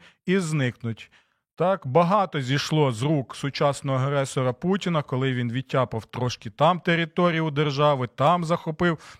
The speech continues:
території, там, далі Крим захопив, апетит зростає, самовпевненість зростає, йому щастить, так, е,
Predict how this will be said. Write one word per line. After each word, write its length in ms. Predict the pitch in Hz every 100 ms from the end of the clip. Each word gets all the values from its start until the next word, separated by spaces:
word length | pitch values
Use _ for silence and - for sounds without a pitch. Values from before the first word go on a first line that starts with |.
| -
території, 560 | 151 151 - 156 135
там, 460 | - - 156 185 165
далі 280 | 139 143 139
Крим 440 | - 151 180 208
захопив, 640 | 175 214 196 185 202 202 - - -
апетит 520 | 151 180 170 185 156
зростає, 800 | 117 160 170 - - 170 220 220
самовпевненість 800 | - 170 160 - 175 175 170 151
зростає, 760 | 143 165 - - 196 240 233 208 - -
йому 320 | 147 185 190
щастить, 840 | - - 180 - - 226 262 247 -
так, 340 | - 208 160 -
е, 340 | 170 156 147